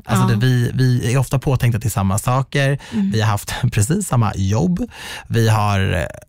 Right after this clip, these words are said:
Speaker 1: men du vet, så det har varit så mycket, alltså du vet, som har varit så här. Och sen då när hennes liv helt plötsligt fick en sån vändning och hon
Speaker 2: Mm.
Speaker 1: tog, gick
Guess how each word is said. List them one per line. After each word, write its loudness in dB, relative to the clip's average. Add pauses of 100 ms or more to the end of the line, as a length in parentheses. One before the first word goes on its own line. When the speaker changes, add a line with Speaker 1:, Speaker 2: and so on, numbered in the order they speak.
(120)
Speaker 1:
men 2
du 2
vet, 0
så 0
det 2
har 2
varit 0
så 0
mycket, -2
alltså 0
du 0
vet, -2
som 0
har 4
varit 0
så -6
här. -2
Och -2
sen 0
då -4
när 0
hennes 0
liv 0
helt 0
plötsligt -4
fick -10
en -4
sån 0
vändning 2
och -2
hon 2
Speaker 2:
Mm. -6
Speaker 1:
tog, -4
gick -12